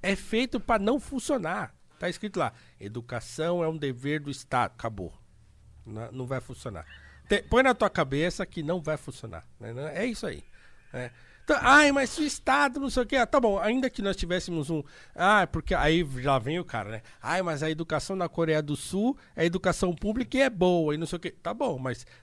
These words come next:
deve ter sempre um colégiozinho particular que é melhor que aquela pública lá, que é porque, cara, pô, aí público é sempre pior do que aquele que é particular. E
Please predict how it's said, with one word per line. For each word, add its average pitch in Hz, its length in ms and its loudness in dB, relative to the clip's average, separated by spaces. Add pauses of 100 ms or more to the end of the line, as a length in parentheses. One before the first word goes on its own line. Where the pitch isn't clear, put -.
deve 214 320 0
ter 196 180 -2
sempre 254 340 -4
um 254 80 0
colégiozinho 143 640 0
particular 147 500 -2
que - 120 -6
é 190 40 -4
melhor 165 280 -4
que 185 80 -8
aquela 170 280 -4
pública 151 440 -6
lá, 127 160 -4
que 151 140 -8
é 147 60 -4
porque, - 360 -10 (140)
cara, - 240 -6
pô, - 120 -10
aí 127 200 -8
público 208 500 -8
é 190 120 -2
sempre 220 360 -10
pior 147 440 -2 (340)
do 131 140 -8
que - 100 -6
aquele 135 280 -4
que 123 140 -8
é 113 40 -6
particular. 107 580 -10 (380)
E 156 200 -6